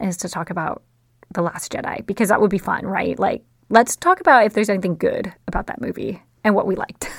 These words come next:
<laughs> That would be such an effort and would be so hard for me. Anyway, so he said he didn't like The Last Jedi. He was so disappointed in it that he did not see The Rise of Skywalker. And at first I took this as, like,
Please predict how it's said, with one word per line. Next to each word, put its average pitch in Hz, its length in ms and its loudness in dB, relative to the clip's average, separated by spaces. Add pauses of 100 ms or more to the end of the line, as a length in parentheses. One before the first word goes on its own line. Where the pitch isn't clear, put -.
<laughs> - 920 6
That 269 180 12
would 311 140 6
be 277 100 6
such 233 240 2
an 247 140 4
effort 220 300 8
and 262 200 8
would 240 80 10
be 220 80 6
so 202 200 6
hard 190 180 6
for - 100 -4
me. - 160 -6 (800)
Anyway, 214 320 8
so 277 160 2
he 277 80 6
said 262 140 8
he 247 80 6
didn't 247 180 4
like 277 100 0
The 254 80 -4
Last 208 260 6
Jedi. 160 180 -2
He 175 80 -2
was - 140 -4
so 214 220 6
disappointed 226 480 0
in 180 160 -2
it 180 60 -8
that 190 140 -2
he 214 100 0
did 196 160 0
not 170 240 -2
see - 180 -6
The - 100 -6
Rise - 280 -12
of 208 60 -10
Skywalker. - 680 -2 (800)
And 226 120 6
at 220 80 2
first 226 180 2
I 226 60 2
took 202 220 -6
this 185 140 -10
as, 180 140 -10
like, - 180 -10